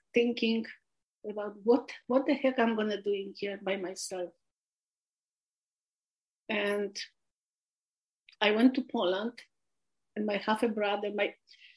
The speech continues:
I have a brother who lives in Germany, and he still drinks. So I don't have a really contact with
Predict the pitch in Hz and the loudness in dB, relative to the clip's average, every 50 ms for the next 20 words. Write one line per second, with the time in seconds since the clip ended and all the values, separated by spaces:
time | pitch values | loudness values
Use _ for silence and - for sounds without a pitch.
0 | _ _ - _ _ _ _ _ - 233 302 330 339 269 254 233 214 214 214 208 | _ _ -20 _ _ _ _ _ 6 6 8 8 8 8 8 6 6 4 4 4
1 | 202 214 214 233 240 254 247 - _ _ _ - 226 226 226 220 - 208 202 202 | 4 6 6 6 6 6 4 -2 _ _ _ -2 0 0 0 0 -2 -2 0 4
2 | 202 190 185 180 175 151 147 - - - _ _ _ _ _ _ _ _ 220 202 | 4 4 4 4 2 0 0 -4 -6 -10 _ _ _ _ _ _ _ _ -6 -6
3 | 208 208 - 233 220 - - 220 202 190 - 185 180 180 165 - - - - - | -6 -4 -2 -4 -4 0 0 -2 -2 0 -2 -2 0 2 0 0 -2 -8 -12 -12
4 | _ _ _ _ _ _ _ _ _ _ _ _ _ _ _ _ _ _ _ _ | _ _ _ _ _ _ _ _ _ _ _ _ _ _ _ _ _ _ _ _
5 | _ _ _ _ _ _ _ - - - - 214 226 226 233 220 214 214 208 208 | _ _ _ _ _ _ _ -6 -2 0 2 2 4 4 2 2 2 0 0 0
6 | 202 196 202 202 190 - - 196 196 196 185 180 180 - 180 | -2 -2 -2 -4 -6 -4 -4 -4 -4 -4 -6 -10 -8 -10 -12